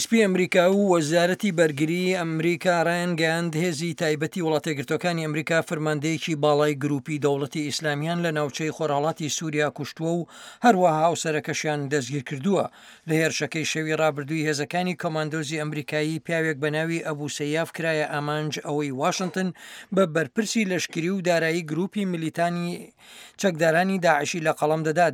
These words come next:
لەوانە مامەڵەی فرۆشتنی نەوت لە بازاری ڕەشدا ئەوەی سەرچاوەی سەرەکی بەشی زۆری دارایی گروپی دەوڵەتی ئیسلامیە. کۆشکی سپی دەڵێت بەراک ئۆبامای سەرۆکی وڵاتە گرتوەکانی ئەمریکا لە درەنگانێکی دوێنێ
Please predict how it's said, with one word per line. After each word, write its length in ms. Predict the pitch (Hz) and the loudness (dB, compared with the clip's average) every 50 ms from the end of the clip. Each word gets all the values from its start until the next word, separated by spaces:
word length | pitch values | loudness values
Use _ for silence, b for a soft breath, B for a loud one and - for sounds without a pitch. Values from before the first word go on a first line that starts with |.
| 143 151 | 2 2
لەوانە 400 | 151 147 147 143 139 147 160 170 175 175 165 | 4 4 4 4 2 2 0 -2 -2 0 0
مامەڵەی 440 | 156 147 143 143 143 151 170 165 - | 2 2 2 0 0 -2 -4 -6 -4
فرۆشتنی 480 | - 151 151 143 - - 165 160 156 151 | -2 -2 -2 -2 -2 -6 -6 -6 -4 -4
نەوت 200 | 156 160 156 127 165 160 | -4 -4 -6 -6 -2 0
لە 60 | 156 151 139 | 0 2 2
بازاری 420 | 139 143 131 135 165 160 143 147 139 | 2 2 2 0 -2 -2 -2 -2 -2
ڕەشدا 320 | 156 147 127 131 - 151 151 151 | -4 -4 -4 -2 0 0 2 2
ئەوەی 280 | 147 143 160 165 151 - | 0 -2 -2 -4 -4 -4
سەرچاوەی 580 | - 160 143 - - - 143 135 151 190 185 - | -4 -4 -4 -4 -2 -2 0 0 0 -2 -4 -4
سەرەکی 420 | - 165 147 147 139 - 165 151 139 | -4 -4 -4 -4 -4 -6 -6 -6 -4
بەشی 160 | 147 143 - - | -4 -4 -4 -6
زۆری 420 | 156 131 139 175 190 170 165 147 156 | -6 -4 -4 -4 -2 -2 -2 0 0
دارایی 320 | 156 151 147 151 151 151 139 151 | 0 2 2 0 0 -2 -4 -6
گروپی 520 | 143 151 151 156 139 - - 151 147 139 151 | -6 -4 -6 -6 -6 -8 -8 -6 -4 -2 0
دەوڵەتی 400 | 147 143 143 139 131 - 156 147 | 0 0 0 -2 -4 -6 -6 -6
ئیسلامیە. 480 | - - 156 151 147 180 202 180 127 117 B B B B B B B B B B B - | -6 -4 -4 -2 -2 -2 -2 -4 -4 -8 B B B B B B B B B B B 2
کۆشکی 300 | 226 240 - - 220 175 - | 2 2 4 2 0 -2 0
سپی 180 | - 220 220 190 | 0 -2 0 2
دەڵێت 200 | 190 185 202 190 170 180 | 2 2 0 0 2 2
بەراک 200 | 170 170 160 147 165 | 2 2 2 0 0
ئۆبامای 380 | 151 156 160 156 165 170 151 - | 2 2 2 0 0 -2 -4 -4
سەرۆکی 400 | 165 156 160 160 - - 170 160 156 | -4 -2 -4 -4 -6 -6 -4 -2 0
وڵاتە 260 | 156 151 143 - 156 139 | 0 0 0 -2 -6 -6
گرتوەکانی 540 | 135 127 - 151 131 - 175 180 165 160 151 | -6 -4 -4 -4 -4 -2 -2 -2 -2 -2 -4
ئەمریکا 380 | 147 151 160 151 - 170 170 170 165 B B B B B B B - 202 | -4 -6 -6 -4 -2 0 0 0 -2 B B B B B B B 0 4
لە 100 | 202 196 180 160 | 4 4 4 4
درەنگانێکی 840 | 170 175 175 175 175 165 165 185 208 202 202 175 - - 175 165 151 | 2 0 0 0 0 0 0 2 2 2 2 0 -2 -4 -6 -4 -2
دوێنێ 280 | 180 180 180 175 170 | -2 -2 -2 -2 -2